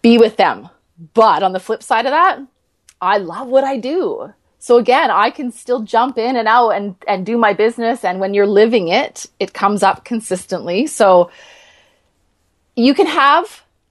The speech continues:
excuses or results, not both. And I believe my cancer can be a huge reason not to <laughs> and just step away,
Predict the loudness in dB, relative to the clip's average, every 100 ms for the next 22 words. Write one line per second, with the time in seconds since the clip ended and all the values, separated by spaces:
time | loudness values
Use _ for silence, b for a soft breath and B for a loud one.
0 | _ -20 -18 -8 -6 -4 -2 -4 -6 -18
1 | _ 0 0 0 -2 -6 -14 -20 -20 _
2 | _ _ _ _ _ _ -2 0 0 -4
3 | -6 -20 -20 _ -2 0 0 2 0 0
4 | -6 _ _ _ -4 -2 -2 -4 -6 -6
5 | -10 -6 -6 -6 -6 -2 -2 -2 -12 _
6 | _ _ -8 -4 -4 -4 0 0 0 -4
7 | -4 -4 -6 -2 0 0 -2 -2 -2 -2
8 | -4 0 0 0 -2